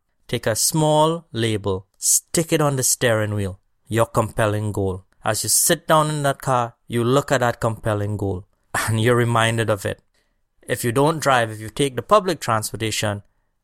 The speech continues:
you put it in your wallet. If you open your wallet, you should see it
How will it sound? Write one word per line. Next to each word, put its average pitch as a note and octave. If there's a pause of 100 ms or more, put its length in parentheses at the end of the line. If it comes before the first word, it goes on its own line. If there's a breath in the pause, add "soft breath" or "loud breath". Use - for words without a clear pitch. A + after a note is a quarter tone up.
(120)
you A2+
put C3+
it C3
in B2
your A2+
wallet. G2 (260)
If A#2
you G#2+
open D#3+
your D3
wallet, C#3+ (160)
you A#2+
should A2
see F#3+
it -